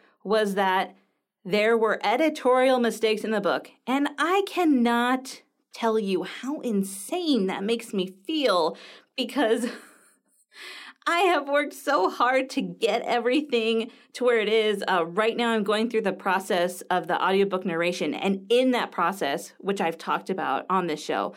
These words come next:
I always find the last few mistakes because when you're reading it aloud and you can't read anymore because something is missing or something extra is there,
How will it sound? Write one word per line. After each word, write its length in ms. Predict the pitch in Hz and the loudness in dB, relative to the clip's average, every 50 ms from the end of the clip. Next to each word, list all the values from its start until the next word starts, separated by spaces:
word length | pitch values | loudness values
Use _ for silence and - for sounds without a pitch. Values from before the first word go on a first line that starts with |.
| - - - _ _ - | -16 -20 -20 _ _ -2
I 160 | 202 208 208 208 | -2 0 0 2
always 340 | 233 233 240 247 247 240 240 | 4 4 6 4 4 2 0
find 280 | - 214 190 190 214 | -2 -2 0 0 2
the 80 | 196 180 | 2 2
last 420 | 165 160 143 135 135 - - - | 2 0 0 0 -2 -6 -8 -18
few 180 | - - 170 165 | -16 -12 -10 -10
mistakes 460 | 170 170 - - 294 311 294 294 - | -10 -8 -4 -2 -2 -2 -2 -4 -8
because 320 | - - 190 190 220 185 175 | -6 -6 -4 -4 -4 -4 -4
when 140 | 175 170 | -6 -4
you're 140 | 165 160 160 | -4 -6 -6
reading 440 | 160 165 196 254 302 294 254 190 180 | -4 -2 -2 0 0 2 2 0 0
it 120 | 175 160 | 0 0
aloud 600 | 139 151 156 170 190 202 214 190 165 156 165 165 - - - - - - _ _ - | 0 0 0 2 2 2 2 2 2 0 0 -2 -6 -14 -20 -20 -20 -20 _ _ -2
and 320 | 202 190 185 190 185 170 | 0 2 2 2 0 0
you 120 | 175 180 175 | 0 -4 -4
can't 440 | - - - 233 226 233 214 202 - | -4 -6 -2 -2 0 0 0 -2 -4
read 320 | 175 170 190 226 233 226 190 | -4 -2 -2 0 0 0 0
anymore 400 | 180 180 175 170 170 170 165 165 | 0 0 0 0 0 0 0 0
because 360 | 190 190 - 226 170 - - | -2 -2 -2 -2 -2 -2 -2
something 340 | - 196 208 202 247 226 185 | -2 0 0 0 0 0 0
is 140 | 165 165 | 0 0
missing 380 | 196 196 220 214 - 156 139 143 | 0 0 0 0 -2 -4 -4 -4
or 100 | 104 - | -4 -6
something 360 | - - 196 196 196 165 156 | -4 -2 -2 -2 -2 -4 -4
extra 300 | 170 208 202 - - 160 | -4 -4 -6 -4 -4 -4
is 80 | 156 156 | -4 -2
there, 280 | - 127 90 107 - | -4 -4 -4 -6 -8